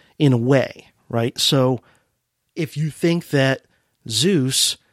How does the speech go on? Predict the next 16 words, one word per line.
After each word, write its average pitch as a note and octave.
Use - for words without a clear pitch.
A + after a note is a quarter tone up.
isn't D#3
helping C#3
you C3+
out D#3
or C3
is, A#2+
is B2+
not C3+
friendly, C#3+
uh, B2
disposed E3+
to F3
you C3
for A#2
some B2
reason, B2+